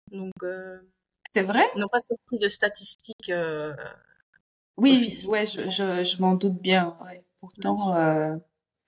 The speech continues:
Speaker 2: ouais.
Speaker 1: Oui, je pense
Speaker 2: <laughs>
Speaker 1: que le,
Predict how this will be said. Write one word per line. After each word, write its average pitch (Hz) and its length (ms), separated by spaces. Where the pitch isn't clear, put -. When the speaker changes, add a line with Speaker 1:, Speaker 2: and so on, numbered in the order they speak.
Speaker 2:
ouais. 196 260
Speaker 1:
Oui, 220 180
je - 80
pense 320 220
Speaker 2:
<laughs> - 100
Speaker 1:
que 277 120
le, 233 100